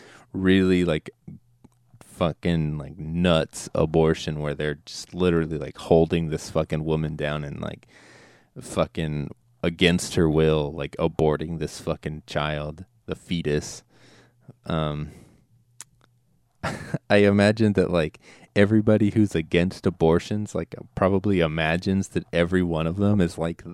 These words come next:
<laughs> the one in this movie, just all fucking horrific and shit. But, uh,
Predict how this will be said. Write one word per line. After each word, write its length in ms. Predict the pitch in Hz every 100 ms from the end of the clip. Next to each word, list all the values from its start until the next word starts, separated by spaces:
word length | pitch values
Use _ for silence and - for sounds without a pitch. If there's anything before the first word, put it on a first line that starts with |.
| - -
<laughs> 260 | - -
the 100 | 92
one 500 | 85 87 95 95 92
in 180 | 92 85
this 260 | 82 85 -
movie, 400 | 82 80 85 90 _ _ _ - - -
just 180 | 101 -
all 200 | 82 80
fucking 420 | - 98 85 85
horrific 760 | 80 87 80 78 - 98 90 -
and 140 | 92
shit. 360 | - - 104 - _ _ _ _ _ _ _ _ _ _ _ _ - - _
But, 380 | 92 90 87 -
uh, 340 | 92 87 87